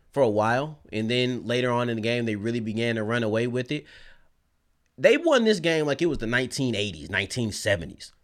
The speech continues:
Running defense. That's it. That's how you won. Running defense. Kendrell Flowers, B J Davis. Running and defense,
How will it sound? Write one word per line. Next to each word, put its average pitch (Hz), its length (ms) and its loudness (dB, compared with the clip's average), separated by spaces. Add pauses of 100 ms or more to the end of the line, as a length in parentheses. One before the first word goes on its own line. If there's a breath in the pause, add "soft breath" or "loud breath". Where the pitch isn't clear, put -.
(100)
Running 147 560 0
defense. - 520 -12 (500)
That's 87 180 -10
it. - 140 -14 (420)
That's 98 140 -6
how 120 80 0
you 113 140 0
won. 98 180 -8 (100)
Running 139 520 -4
defense. 110 500 -8
Kendrell 117 400 -2
Flowers, 98 480 -4 (260)
B 117 200 -2
J 120 180 -2
Davis. 87 480 -10 (580)
Running 135 540 0
and 107 220 -6
defense, - 640 -6